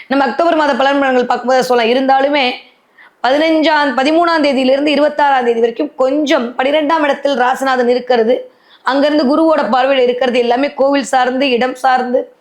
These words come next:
குழந்தைகள் சார்ந்து, உங்களுடைய திருமணம் சார்ந்து சில சில விஷயங்களை வந்து உங்களுக்கு ஒரு செலவினங்களை வைக்கலாம்.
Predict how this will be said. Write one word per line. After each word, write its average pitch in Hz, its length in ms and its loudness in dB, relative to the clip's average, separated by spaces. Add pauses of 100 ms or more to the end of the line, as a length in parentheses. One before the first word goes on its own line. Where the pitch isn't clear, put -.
(360)
குழந்தைகள் 285 440 0
சார்ந்து, 240 600 -2 (1400)
உங்களுடைய 285 380 0
திருமணம் 311 360 0
சார்ந்து 247 460 -2
சில 311 240 0
சில 277 160 0
விஷயங்களை 247 520 2
வந்து 233 220 0
உங்களுக்கு 254 280 0
ஒரு 247 160 0
செலவினங்களை 254 580 0
வைக்கலாம். 226 500 -2